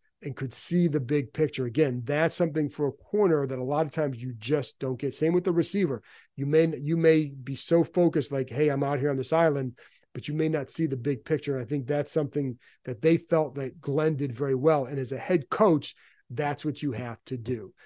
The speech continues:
So I think there are some people who, who, who like him a lot. Um, but again, like, his defenses, they're not, like, these great standout units, but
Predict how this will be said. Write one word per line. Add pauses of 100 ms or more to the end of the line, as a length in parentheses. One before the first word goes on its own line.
(180)
So (260)
I
think
there
are
some
people
who,
who,
who
like
him
a
lot. (460)
Um, (160)
but
again,
like,
his
defenses,
they're
not,
like,
these
great (280)
standout (160)
units, (640)
but